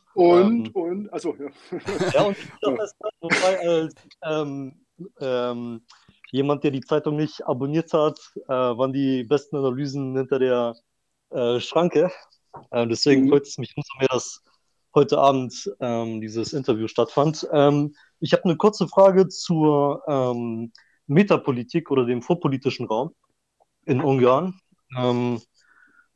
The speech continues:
Speaker 2: falls, ähm, falls dazu was gesagt werden kann. Also das ist ja sehr ein, ein sehr großes Thema in, ähm, Österreich und Deutschland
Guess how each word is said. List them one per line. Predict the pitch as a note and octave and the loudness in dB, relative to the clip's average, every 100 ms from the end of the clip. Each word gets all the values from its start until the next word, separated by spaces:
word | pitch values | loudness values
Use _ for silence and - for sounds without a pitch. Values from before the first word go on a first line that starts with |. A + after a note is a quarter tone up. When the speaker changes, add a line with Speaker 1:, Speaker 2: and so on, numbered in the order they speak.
| _ _ _ _ | _ _ _ _
Speaker 2:
falls, | _ - - B2+ B2+ C3 B2 - - - - | _ -14 2 6 8 6 4 -12 -12 -16 -14
ähm, | C#3+ B2+ C3 B2+ B2 A#2+ A#2+ - _ _ _ - - - G2+ | -6 0 2 2 4 2 0 -4 _ _ _ -20 -20 -16 -16
falls | - A2+ - _ _ | -8 -6 -8 _ _
dazu | - B2+ - A#2+ | -2 -2 0 -4
was | A#2+ | -4
gesagt | A#2+ A#2 - A#2+ | -4 -2 -2 -2
werden | A#2 | -4
kann. | A2 B2 C#3 | -2 -2 0
Also | A2+ A2+ | -2 0
das | A2+ A2 | -2 -2
ist | A#2+ | 0
ja | B2 | 0
sehr | A2+ B2+ A#2+ | 2 4 2
ein, | A#2 A2+ _ _ _ _ | 0 -6 _ _ _ _
ein | A#2 | -2
sehr | A#2 | 0
großes | A#2 C3 - - | 2 0 -2 0
Thema | D3 C#3 C#3+ C3+ | 2 4 2 2
in, | B2 A#2 C3 C#3+ | 0 -2 -2 -4
ähm, | A#2+ A2 G#2+ G#2 G#2 - | -2 0 0 -2 -6 -4
Österreich | C3 - A#2+ A#2+ B2 - | -4 0 2 2 2 -4
und | A#2 G#2+ A2 | -6 -6 0
Deutschland | A#2+ A#2 B2 A#2+ C3 | 0 2 -2 -2 -4